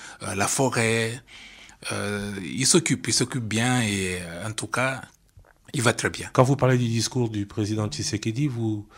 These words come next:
Speaker 2: montrez du doigt son entourage. Est-ce que tout ce qui est dit au nom du F C C re-, est, reçoit l'assentiment de l'autorité morale ?
Speaker 1: Ah non, pas du tout. Ce que je suis en train de dire ici n'engage que moi. <laughs> N'engage que moi, mais seulement. Chez nous, nous avons un esprit.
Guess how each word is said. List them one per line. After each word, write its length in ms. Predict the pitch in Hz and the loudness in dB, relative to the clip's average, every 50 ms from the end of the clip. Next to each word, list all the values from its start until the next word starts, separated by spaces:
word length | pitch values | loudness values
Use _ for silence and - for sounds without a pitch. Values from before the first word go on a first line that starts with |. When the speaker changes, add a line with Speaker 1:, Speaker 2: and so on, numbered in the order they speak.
| - - - - - | -20 -20 -20 -2 2
Speaker 2:
montrez 260 | 117 113 107 - 117 | 4 4 4 4 4
du 100 | 107 113 | 2 4
doigt 140 | 107 117 113 | 4 4 4
son 180 | 107 - 117 107 | 4 4 0 0
entourage. 460 | 104 101 - 110 107 123 143 143 - | 0 0 2 4 4 4 4 4 4
Est-ce 180 | 135 123 - | 2 2 2
que 120 | - - 113 | 2 0 -2
tout 260 | - - - 170 165 | -2 -2 -4 -2 -2
ce 100 | - - | -2 -4
qui 240 | - - 135 131 127 | -6 -4 0 0 0
est 40 | 123 | 0
dit 160 | 120 131 135 | 2 2 4
au 100 | 123 117 | 4 4
nom 140 | 120 117 110 | 4 2 2
du 200 | 107 110 107 104 | 2 2 2 2
F 60 | - | 2
C 160 | - 117 101 | 0 0 0
C 260 | - - 131 131 127 - - - - - - - _ | 0 0 -2 -2 -4 -4 -10 -16 -18 -18 -18 -10 _
re-, 140 | 107 104 - - 117 | -6 -6 -4 -4 -4
est, 420 | 110 107 104 107 104 101 - 104 | -4 -4 -4 -6 -8 -10 -12 -8
reçoit 300 | 107 107 107 - - 120 | -4 -4 -2 2 4 4
l'assentiment 640 | 107 98 - 120 104 - 107 107 113 120 123 127 127 | 4 4 4 0 0 0 0 2 2 2 2 2 0
de 340 | 123 120 120 117 113 107 104 | -2 -4 -6 -6 -4 0 2
l'autorité 440 | 101 98 - 107 92 104 - 120 | 2 2 2 0 -4 -4 -4 -2
morale ? 260 | 110 101 101 101 110 131 - - - - | -2 -2 -2 -4 -4 -6 -10 -14 -16 -8
Speaker 1:
Ah 100 | - 127 | -6 0
non, 120 | 107 104 101 | 2 2 2
pas 120 | - 113 | 2 0
du 160 | 107 107 117 | -2 -2 -4
tout. 140 | 113 - 123 | -4 -2 -2
Ce 140 | - - 123 | 0 0 0
que 120 | - 110 | 0 0
je 60 | 101 - | 0 0
suis 80 | 117 | 0
en 60 | 107 | -2
train 100 | 101 - | -2 -4
de 100 | 104 98 | -4 -4
dire 200 | 98 107 123 120 | -2 0 0 0
ici 200 | 107 98 - 117 | 2 0 0 0
n'engage 360 | 110 104 101 98 107 104 - - | 0 0 0 2 0 0 0 0
que 80 | - | 0
moi. 260 | 123 131 123 110 101 - - - - - - - - - - - - - _ - - | 0 2 2 0 -2 -4 -10 -20 -20 -20 -20 -20 -20 -20 -20 -20 -20 -18 _ 2 2
<laughs> 120 | - - | 2 2
N'engage 320 | 110 113 107 107 113 107 - | 2 -2 0 0 0 -2 0
que 100 | - 113 | 0 0
moi, 180 | 117 131 127 | 2 2 2
mais 100 | 113 107 | 0 2
seulement. 500 | 98 - - 98 90 95 95 98 123 320 - - - - - - - - | 2 2 2 2 0 -2 -2 -4 -4 -6 -10 -12 -18 -18 -16 -16 -16 -8
Chez 220 | - - - 110 | -6 -2 -2 0
nous, 400 | 113 120 143 175 196 196 196 196 - - _ - - - _ _ _ - - | 2 2 4 4 4 2 0 -4 -10 -16 _ -20 -20 -20 _ _ _ -18 -10
nous 220 | 139 127 120 107 127 | -6 -4 -2 0 0
avons 240 | 120 120 147 139 - | 2 2 0 0 2
un 140 | 160 156 151 | 4 4 8
esprit. 600 | 143 127 - - - 139 123 - - - - - | 8 8 8 6 4 2 2 0 -2 -4 -8 -14